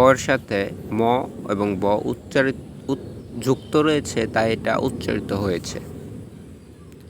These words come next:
নয়, শব্দের শুরুতে ম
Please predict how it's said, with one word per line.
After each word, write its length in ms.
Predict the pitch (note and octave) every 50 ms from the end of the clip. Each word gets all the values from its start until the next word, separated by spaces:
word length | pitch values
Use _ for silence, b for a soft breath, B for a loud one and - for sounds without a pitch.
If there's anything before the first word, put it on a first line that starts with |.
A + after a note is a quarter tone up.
| - - - - -
নয়, 360 | A#2+ A#2 A#2 G#2+ G2 F2 - - - - - - - - - - - - - - - - - - - B B B B B B B B -
শব্দের 440 | - C3+ C3+ C3 B2 - D#3+ D#3 D3
শুরুতে 460 | - - - D3+ D3+ D3+ C3 - A2+ A2
ম 160 | G#2+ G#2+